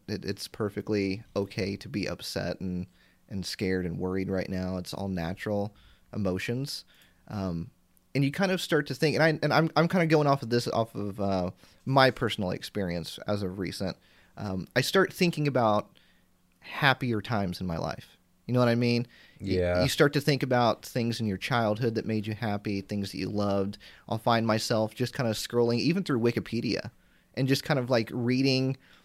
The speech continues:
Speaker 1: about T V shows that I grew up watching and loved. And, um, you kinda start to thinking about those happy times. And, you know, Pokemon might be one of those things. And then you start to look up and go,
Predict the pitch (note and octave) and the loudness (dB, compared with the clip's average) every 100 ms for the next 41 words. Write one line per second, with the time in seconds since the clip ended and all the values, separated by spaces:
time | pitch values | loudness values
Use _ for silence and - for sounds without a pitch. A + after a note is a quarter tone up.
0 | _ - B2 B2 - D3+ C3+ B2+ C3 A#2 | _ 0 2 2 2 2 2 2 2 4
1 | A#2+ A#2 A2 A2 G#2+ G#2+ G#2 - A2 A2+ | 2 0 -2 2 2 2 -2 -6 -2 2
2 | A2 G2+ F#2+ G#2+ F#2+ F2 F2+ G#2 D#2+ F#2+ | 2 2 0 0 -4 -4 0 0 0 -2
3 | E2 E2 - - - _ - G2 F2 F#2 | -4 -4 -6 -10 -20 _ -12 -6 -4 -6
4 | - _ _ - A#2+ D#3+ D3+ C#3 B2 - | -10 _ _ -8 -2 2 2 2 0 -4
5 | - - - D#3+ D3+ E3+ E3 D3+ C#3 C3+ | -14 -10 -2 -2 0 0 0 0 0 2
6 | C3+ - C3+ C3+ B2+ F3 D3 G2+ G#2 G#2 | 0 0 -2 -2 0 0 0 -2 -2 -2
7 | A2+ G#2+ - A#2 A2 B2 A#2 A2+ G2+ A2+ | 0 0 2 2 2 -2 0 0 0 0
8 | A2 G#2+ G#2 - D#3 F3 A#2 A2+ A2 G#2 | 0 0 0 0 -2 0 -2 -2 -2 -2
9 | - A#2 G#2+ A#2 A#2 A#2+ A#2+ G#2+ G#2 | -2 -4 -2 -2 0 -2 0 -2 -2